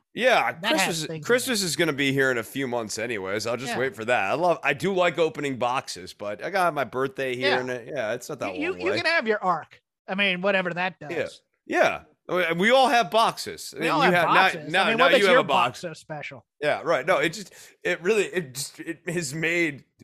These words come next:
Speaker 1: the forbidden part of it feel very
Speaker 2: Doesn't really feel that forbidden.
Speaker 1: Right. Yeah. It just, it feels like it's, it, it feels like the obligatory door.
Speaker 2: <laughs> It feels like, yeah, it feels like maybe the employees only entrance that, you know,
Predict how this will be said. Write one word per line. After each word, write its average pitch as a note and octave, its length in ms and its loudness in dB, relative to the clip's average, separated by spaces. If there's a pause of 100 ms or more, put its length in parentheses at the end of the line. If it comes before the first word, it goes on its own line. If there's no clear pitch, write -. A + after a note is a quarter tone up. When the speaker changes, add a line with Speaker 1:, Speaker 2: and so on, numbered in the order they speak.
Speaker 1:
the F3+ 140 -2
forbidden D#3 680 -2
part C3+ 300 -4
of A#2+ 100 -8
it B2+ 260 -4
feel C#3+ 200 -4
very C3 580 -4 (640)
Speaker 2:
Doesn't F#4 220 0
really F4 200 4
feel D4+ 200 4
that C#4 220 2
forbidden. G3+ 560 -2
Speaker 1:
Right. D4+ 460 6
Yeah. B3 220 6
It E3+ 80 0
just, F#3+ 160 -6
it F#3 180 0
feels C4+ 220 2
like G#3+ 100 0
it's, E3 160 -2
it, G#3 580 0
it G3+ 180 2
feels C#4+ 260 2
like A#3+ 140 -4
the G#3 160 -2
obligatory D3+ 960 0
door. G2+ 440 -6
Speaker 2:
<laughs> - 340 -10
It G#3+ 160 0
feels - 260 -16
like, - 280 -16 (460)
yeah, D4+ 160 0
it - 80 -2
feels C4 220 2
like A3 120 0
maybe A3 280 0
the G#3 100 0
employees G3 640 -2
only G#3+ 420 -6
entrance A3+ 580 -6
that, F3 260 -6
you F#3 100 -6
know, E3+ 320 -4